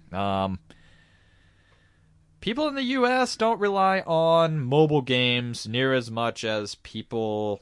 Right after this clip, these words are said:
you know, in other parts of the world. Um, so you can see that that was not received with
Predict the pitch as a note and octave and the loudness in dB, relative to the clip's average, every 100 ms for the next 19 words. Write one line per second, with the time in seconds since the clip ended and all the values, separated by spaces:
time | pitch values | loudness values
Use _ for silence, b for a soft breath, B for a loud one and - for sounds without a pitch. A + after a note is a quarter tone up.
0 | - A2+ G2 F#2+ F#2 F#2 - _ - G2+ | -10 -10 -6 -6 -6 -10 -16 _ -10 -8
1 | A#2 A2 - G#2+ G2+ - G2+ F#2+ F#2+ F#2 | -6 -6 -4 -4 -4 -8 -10 -6 -6 -4
2 | F#2 F#2+ - F#2 F#2 F#2 F#2 F#2+ - A#2+ | -4 -6 -8 -8 -6 -8 -10 -12 -6 -2
3 | A#2+ A#2+ A#2+ C3+ C#3+ C3 - _ - - | -2 -2 -4 -8 -10 -12 -16 _ -20 -20
4 | - F3+ D#3+ D#3 C#3+ B2 A#2 A#2+ A#2+ A2 | -8 -6 -6 -4 -4 -4 -6 -6 -6 -6
5 | G#2+ - G#2+ G2+ F#2+ F#2+ F#2 F2+ E2+ | -10 -8 -6 -6 -6 -8 -6 -8 -12